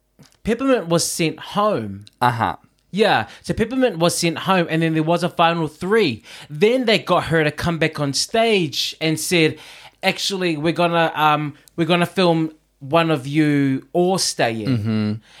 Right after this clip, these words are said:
Speaker 1: And she didn't think that they would use it. She didn't think, oh, that they were gonna use it because, but by then it was always a top three. There was never a top four.
Speaker 2: Yeah.
Speaker 1: So then when it happened, when it aired on T V and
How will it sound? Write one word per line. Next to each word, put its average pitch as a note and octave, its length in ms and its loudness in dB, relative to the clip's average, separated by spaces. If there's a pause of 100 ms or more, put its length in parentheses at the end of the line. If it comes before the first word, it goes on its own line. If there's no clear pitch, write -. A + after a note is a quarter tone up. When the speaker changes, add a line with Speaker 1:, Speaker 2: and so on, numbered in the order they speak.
(120)
Speaker 1:
And C#3+ 680 0 (100)
she A#3 320 2
didn't D#3+ 300 0
think D#3+ 260 0
that D3+ 100 0
they D3 80 4
would C#3+ 160 0
use F3+ 300 -2
it. A#2+ 180 -4
She G#3+ 140 -2
didn't G#3 160 2
think, F#3+ 180 -6
oh, D#3 160 2
that D3 300 -2
they D#3 80 0
were D#3 60 2
gonna C#3+ 180 -2
use E3+ 260 -4
it D#3+ 40 -8
because, D#3+ 280 -2 (240)
but - 320 -4
by G3+ 220 2
then G#3+ 320 0 (180)
it F#3 40 -6
was F3 160 0
always F3+ 180 0
a E3 40 -4
top - 220 -8
three. A3+ 160 2
There F3 120 0
was D#3+ 120 -2
never D3+ 300 -2
a D3+ 60 -4
top D3+ 260 -6
four. G3 420 2 (220)
Speaker 2:
Yeah. A#2+ 140 0
Speaker 1:
So F3 180 4
then E3+ 400 0
when F#3 180 0
it E3+ 120 2
happened, E3+ 500 -2
when E3 180 2
it D#3+ 180 -2
aired G#3+ 320 2
on F#3 200 2
T D#3+ 280 -4
V F3 520 -2 (320)
and F3 500 0